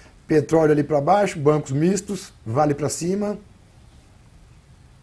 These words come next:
veg um pouquinho pra cima ali. Então, blue chips meio mistas, a gente num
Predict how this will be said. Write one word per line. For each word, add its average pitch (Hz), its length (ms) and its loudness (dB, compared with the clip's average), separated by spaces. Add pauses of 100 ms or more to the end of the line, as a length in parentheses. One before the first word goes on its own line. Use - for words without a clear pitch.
(360)
veg 127 380 -2
um 131 40 -6
pouquinho 135 340 -6
pra 127 160 -8
cima 151 300 -8
ali. 170 340 0 (260)
Então, 139 120 -8
blue 156 140 4
chips 165 260 -2
meio 151 200 0
mistas, 180 500 0
a - 20 -4
gente 151 240 -8
num 151 240 -4